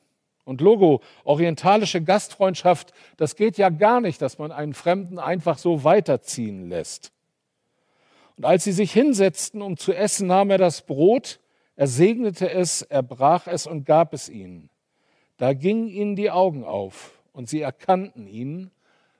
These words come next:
doch in demselben Augenblick verschwand er. Sie laden ihn ein und dann passiert eine normalerweise unanständige Sache, nämlich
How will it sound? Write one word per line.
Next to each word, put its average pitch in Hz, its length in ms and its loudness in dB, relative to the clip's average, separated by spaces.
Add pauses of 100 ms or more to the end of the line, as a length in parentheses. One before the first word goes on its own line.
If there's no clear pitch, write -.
(160)
doch 175 160 -6
in 143 80 -10
demselben 147 600 -2
Augenblick 147 680 -4 (440)
verschwand 147 600 -2
er. 87 440 -12 (2000)
Sie 165 200 0
laden 190 400 4
ihn 180 240 -8
ein 214 480 -2 (920)
und 143 120 -6
dann 185 160 0
passiert 233 540 0
eine 170 380 2
normalerweise 185 1040 2
unanständige 185 1040 -4
Sache, 143 400 -4
nämlich 170 680 -4